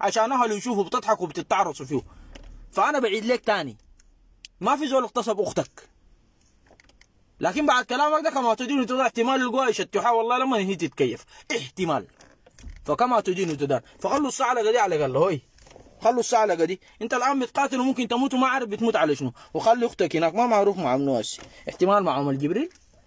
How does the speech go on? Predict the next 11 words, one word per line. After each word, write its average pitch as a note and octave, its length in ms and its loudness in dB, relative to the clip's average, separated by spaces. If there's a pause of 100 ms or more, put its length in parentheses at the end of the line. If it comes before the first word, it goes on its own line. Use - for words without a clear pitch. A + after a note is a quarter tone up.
(580)
أخته A3+ 240 0
وين؟ F3+ 300 4 (840)
أختك B3+ 300 0
وين D4 220 4
انت G3 140 -4
مع B2+ 320 0
عمر C#3+ 200 0
جبريل؟ A3+ 400 -4 (720)
احتمال A3 420 2
والله E3+ 240 2
وارد. D4 300 2